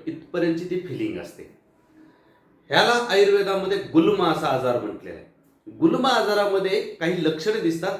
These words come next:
ती स-, ह्या आजारासोबत मिळते जुळते, आणि हे लक्षण दिसतं गुल्मामध्ये. मग गुल्माची चिकित्सा करत असताना आयुर्वेद सांगतो की जिथे तिथे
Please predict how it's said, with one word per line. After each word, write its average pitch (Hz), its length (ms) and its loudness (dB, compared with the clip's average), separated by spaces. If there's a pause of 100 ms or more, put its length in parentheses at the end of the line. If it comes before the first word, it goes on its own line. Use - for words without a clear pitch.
ती 190 80 -4
स-, - 380 -16 (220)
ह्या 117 220 -4 (160)
आजारासोबत 147 680 -2 (380)
मिळते 139 360 0
जुळते, 101 520 -2 (760)
आणि 135 140 -4
हे 160 160 4
लक्षण 160 380 0
दिसतं 139 360 -4
गुल्मामध्ये. 107 580 -4 (640)
मग 170 180 -4
गुल्माची 196 480 2
चिकित्सा 214 340 -4
करत 180 240 -4
असताना 190 320 -2
आयुर्वेद 180 420 2
सांगतो 160 340 -2
की 170 140 -6
जिथे 139 340 0
तिथे 175 200 -2